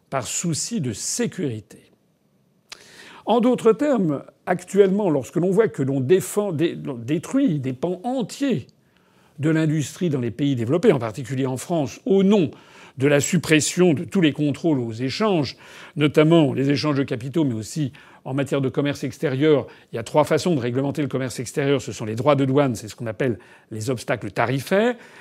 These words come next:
Il y a les quotas, c'est-à-dire les obstacles tant-, quantitatifs. Et on dit, par exemple, on va importer quatre cent cinquante mille chemises du Vietnam au cours de l'année, et puis, euh, dès que ça sera atteint, on n'en importera plus pendant les semaines qui restent. Et puis la troisième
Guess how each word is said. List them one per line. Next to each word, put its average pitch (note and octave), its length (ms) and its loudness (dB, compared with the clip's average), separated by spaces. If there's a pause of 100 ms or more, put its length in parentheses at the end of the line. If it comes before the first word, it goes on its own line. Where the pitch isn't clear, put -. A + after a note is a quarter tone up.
(200)
Il D3 140 0
y E3 80 6
a D#3 80 8
les C3+ 140 0
quotas, D#3 600 6
c'est-à-dire A2+ 520 -4
les A2+ 180 -2
obstacles B2+ 460 -2
tant-, D#3 300 0 (140)
quantitatifs. C#3+ 840 -4
Et B2+ 100 -6
on C3 120 -4
dit, B2 220 -4
par A2+ 140 -8
exemple, C3 240 -4
on A#2 60 -6
va A#2 160 -4
importer C3 420 -6
quatre A#2+ 160 -8
cent C#3 140 -8
cinquante B2 420 -8
mille C#3+ 180 -4 (300)
chemises C3+ 520 0 (300)
du C3 140 -2
Vietnam C#3 440 0
au B2 60 -2
cours C3 180 -4
de B2 80 -2
l'année, C3 300 2 (100)
et B2 60 -10
puis, B2 240 -4
euh, A2+ 420 -10
dès A#2+ 160 -2
que - 80 -4
ça C#3 80 0
sera C3 200 -4
atteint, B2+ 320 -2
on A#2 140 -8
n'en B2+ 180 -2
importera A#2+ 500 -4
plus C#3+ 200 0 (340)
pendant B2 200 -4
les A#2+ 120 -2
semaines C3+ 300 0
qui B2+ 120 -4
restent. A3+ 400 2 (340)
Et C3 80 -6
puis D#3 80 0
la C#3+ 80 6
troisième C#3 560 0